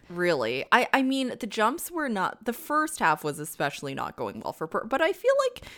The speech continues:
she relatively pulled it together in the second half. Uh, she had so much, like, fighting spirit. I was like,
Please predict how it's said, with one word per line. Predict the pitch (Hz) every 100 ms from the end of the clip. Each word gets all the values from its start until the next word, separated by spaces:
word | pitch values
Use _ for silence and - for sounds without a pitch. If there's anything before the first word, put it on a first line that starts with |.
| -
she | - 554 571
relatively | 240 220 196 226 156 156
pulled | - 135
it | 143
together | 165 123 123 135 135
in | 143
the | 147
second | 135 - 156
half. | 156 - 202 -
Uh, | - 190
she | 214 - 294
had | 330
so | - 285
much, | 285
like, | 214 -
fighting | - 165 143 147 151 160
spirit. | - 131 117 127 151
I | 151
was | 151 156 156
like, | 147